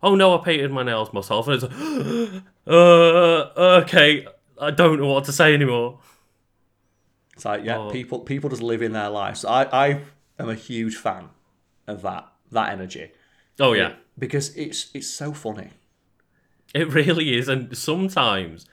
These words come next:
Speaker 1: yeah, I kind of roll my eyes, and I'm just like, "Yeah, this is the thousandth time I've heard it."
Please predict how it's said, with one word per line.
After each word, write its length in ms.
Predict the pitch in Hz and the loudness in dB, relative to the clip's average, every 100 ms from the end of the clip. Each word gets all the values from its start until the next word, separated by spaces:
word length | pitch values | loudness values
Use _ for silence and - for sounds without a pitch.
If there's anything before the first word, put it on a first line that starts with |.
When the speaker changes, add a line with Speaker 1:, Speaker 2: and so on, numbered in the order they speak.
| _ _ _ _ _ | _ _ _ _ _
Speaker 1:
yeah, 140 | 127 120 | 0 0
I 60 | |
kind 240 | 120 127 120 | 2 2 2
of 80 | 113 | 0
roll 180 | 110 107 | -2 0
my 440 | 101 98 95 101 | -2 -2 -4 -4
eyes, 260 | 113 120 - | -6 -8 -10
and 160 | 120 107 | -8 -8
I'm 120 | 101 | -8
just 160 | 110 110 | -8 -4
like, 200 | 98 107 | -4 -2
"Yeah, 160 | 101 | -2
this 240 | 95 98 104 | -2 -8 -12
is 60 | 101 | -14
the 80 | 101 | -8
thousandth 340 | 101 98 104 | -6 -6 -8
time 220 | 98 95 98 | -8 -6 -8
I've 40 | |
heard 220 | 104 95 | -6 -4
it." 140 | 98 | -4